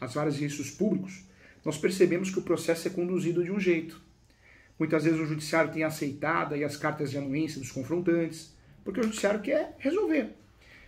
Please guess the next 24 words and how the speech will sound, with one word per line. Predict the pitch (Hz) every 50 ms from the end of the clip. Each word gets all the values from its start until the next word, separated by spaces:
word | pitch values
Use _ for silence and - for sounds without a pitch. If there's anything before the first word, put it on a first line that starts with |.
| - - - - - - _ -
Mas | - 165 185 214 214 196
quando | 190 233 294 330 330
nós | 277 254 220 -
caímos | - 202 202 190 185
na | 185 170 160
vara | 143 151 151 147 131
civil, | - - - 190 214 220 165 117 95 - - - - - - - - - - - - - - - - - - - - - - - - - -
e | - 190 190
se | 190 - 233 233
é | 233
um | 247 262 247
juiz | 202 190 196 208 220 226 220 175
ou | 175
uma | 175 180
juíza | 165 165 170 170 160 165
que | 160 - 160
gosta | 143 156 170 185 214 208 190 - 156
do | 139 131
tema, | 117 - 175 190 185 - - - -
ótimo, | - 180 180 175 - - - - - - - - - - - - - -
as | - -
coisas | - 170 156 156 160 -
funcionam | - 202 214 - - 202 175 170 220 160
também. | - 147 131 113 107 101